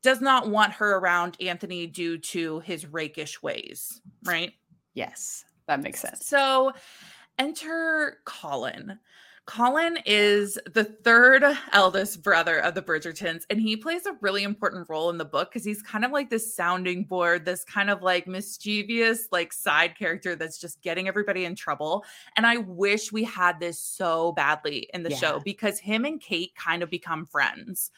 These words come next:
Speaker 1: And so he, like, starts talking and says, like, you know, "Anthony, y-, you can't have Edwina without Kate's approval. Okay, let me go talk to Kate." But then, like, Kate and him are just shooting the shit, having a good time.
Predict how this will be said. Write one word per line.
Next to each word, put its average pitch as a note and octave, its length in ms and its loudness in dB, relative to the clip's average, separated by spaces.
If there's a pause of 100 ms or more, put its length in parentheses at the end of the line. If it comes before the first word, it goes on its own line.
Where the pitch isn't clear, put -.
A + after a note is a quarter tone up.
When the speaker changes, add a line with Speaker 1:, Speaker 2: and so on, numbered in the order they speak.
(380)
Speaker 1:
And A3+ 160 6
so G#3+ 540 6 (260)
he, D4+ 520 -2 (240)
like, G3+ 300 -2
starts G3+ 340 -2
talking F3+ 500 -2
and F3+ 140 -6
says, E3 240 -2
like, D#3 320 -2 (680)
you A#3+ 160 -2
know, G#3 240 2
"Anthony, A#3 720 0
y-, - 160 -6 (320)
you G3 460 -10
can't D4+ 340 -2
have A#3+ 340 4
Edwina G#3 420 0
without F#3 360 2
Kate's E3+ 280 -4
approval. D3+ 760 -2 (400)
Okay, F#3+ 580 2 (220)
let G#3+ 160 2
me B3+ 80 0
go B3 160 4
talk F#3 300 2
to G3+ 80 -6
Kate." D#3+ 600 -6 (320)
But A#3 220 -2
then, A#3 240 4
like, G#3+ 300 0
Kate C4+ 220 0
and A#3+ 100 2
him G#3+ 160 2
are G3 100 0
just F#3+ 180 -8
shooting G3+ 300 -4
the F#3+ 80 -4
shit, - 320 -2
having E3+ 320 -2
a D#3 60 -6
good C3 240 -6
time. F2 420 -6